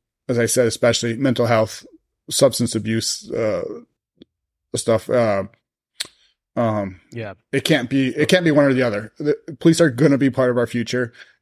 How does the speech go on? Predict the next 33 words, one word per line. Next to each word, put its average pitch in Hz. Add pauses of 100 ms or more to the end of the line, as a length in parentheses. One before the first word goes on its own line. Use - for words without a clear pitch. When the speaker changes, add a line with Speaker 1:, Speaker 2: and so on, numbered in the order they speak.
Speaker 1:
and 131
we 127
just 117
need 131
to 113
do 104
it 98
better. - (360)
Uh, 107
and 131
good 147
police 139
make 131
our 120
communities 110
better. 98 (340)
I, 165
I 147
really 147
like 131 (140)
a 127
lot 120
of 113
the 113
police 120
officers 110
in 120
my 107
community. 107 (2750)
Speaker 2:
That's 117
great. 131
Yeah, 131
that's, 117